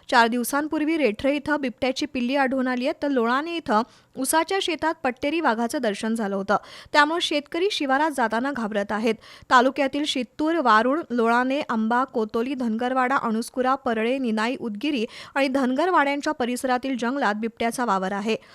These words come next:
बिबट्यानं गाय, म्हैस, कुत्रा, शेळ्या, मेंढ्या या पाळीव प्राण्यांवर हल्ले केलेत. जंगलाच्या रस्त्यावरून प्रवास करणाऱ्या वाहनधारकांना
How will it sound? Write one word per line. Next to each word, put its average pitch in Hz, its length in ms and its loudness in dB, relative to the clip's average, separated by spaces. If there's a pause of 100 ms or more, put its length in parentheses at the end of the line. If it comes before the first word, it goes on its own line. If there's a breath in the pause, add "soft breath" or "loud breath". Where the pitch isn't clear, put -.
(220 loud breath)
बिबट्यानं 330 680 0
गाय, 262 300 6
म्हैस, 254 420 -2
कुत्रा, 202 440 0
शेळ्या, 240 340 0
मेंढ्या 247 380 -2
या 233 120 -2
पाळीव 254 340 2
प्राण्यांवर 254 440 -2
हल्ले 208 260 -2
केलेत. 208 260 0 (400 loud breath)
जंगलाच्या 240 500 2
रस्त्यावरून 285 500 0
प्रवास 294 360 0
करणाऱ्या 269 340 0
वाहनधारकांना 240 760 -2